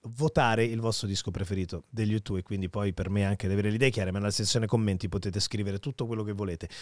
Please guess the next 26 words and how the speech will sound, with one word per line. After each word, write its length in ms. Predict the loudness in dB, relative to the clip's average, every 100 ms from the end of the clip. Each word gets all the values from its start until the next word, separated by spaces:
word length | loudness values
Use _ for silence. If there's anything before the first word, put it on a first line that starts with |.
| -14 -16 -18 -20 -20 _
Vi 100 | 6
ricordo 420 | 8 10 10 8
di 80 | 4
lasciare 300 | 6 8 8
un 100 | 8
like 340 | 10 8 6 0
se 120 | 2
questo 320 | 4 4 2
video 360 | 0 2 2 2
vi 100 | 0
è 60 | 2
piaciuto, 380 | 2 6 6
è 40 | 6
molto 240 | 4 0
importante, 720 | 0 0 2 2 2 2 -2 2
e 280 | 4 4 2
soprattutto 680 | -4 -4 -4 -4 -4 -4
di 400 | -4 2 2 2 -4 _ _
iscrivervi 640 | -2 0 0 0 0 0
al 120 | 0 0
canale 400 | 0 2 2 0
se 140 | -2
non 100 | -4
l'avete 300 | -2 -2 -2
ancora 260 | -2 -2 0
fatto, 420 | 2 0 -2